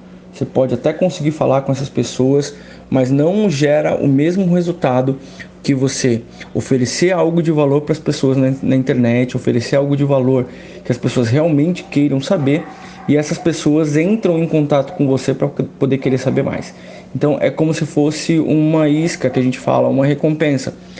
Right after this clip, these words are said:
Você entrega algo pra pessoa de valor, algo que ela goste, algo que faça muito sentido pra ela,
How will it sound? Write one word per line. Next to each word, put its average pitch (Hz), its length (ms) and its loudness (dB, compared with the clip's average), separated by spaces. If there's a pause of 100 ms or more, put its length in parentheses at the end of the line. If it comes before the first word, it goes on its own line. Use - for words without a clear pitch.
(300)
Você 123 180 -2
entrega 135 420 2
algo 160 200 0
pra 165 120 -2
pessoa 151 460 0
de 147 100 0
valor, 143 440 2 (280)
algo 135 280 0
que - 100 -2
ela 143 140 2
goste, 131 640 0
algo 131 240 0
que - 120 -14
faça 131 300 -2
muito 175 340 2
sentido 202 320 0
pra 185 220 2
ela, 151 220 0